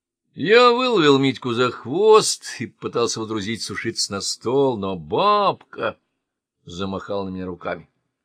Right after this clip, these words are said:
Типа такой мерзости он рядом с самоваром не допустит. Пришлось переселить напарника на печь. Там тепло. Митька пригрелся и даже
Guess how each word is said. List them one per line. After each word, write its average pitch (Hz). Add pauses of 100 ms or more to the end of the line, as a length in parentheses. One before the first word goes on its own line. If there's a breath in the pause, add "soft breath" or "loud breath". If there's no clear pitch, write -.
(220)
Типа 135
такой 131
мерзости 214 (200 loud breath)
он 143
рядом 127
с -
самоваром 110
не 95
допустит. 135 (1400)
Пришлось 262
переселить 139
напарника 117
на 87
печь. 98 (460)
Там 117
тепло. 90 (1500)
Митька 135
пригрелся 135
и 113
даже 107